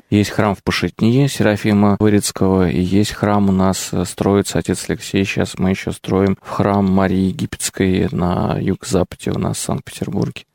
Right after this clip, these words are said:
да, строительством которого отец Алексей тоже занимается, поэтому вот щас именно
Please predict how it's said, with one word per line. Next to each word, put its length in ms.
да, 280
строительством 520
которого 500
отец 200
Алексей 280
тоже 260
занимается, 580
поэтому 420
вот 180
щас 400
именно 380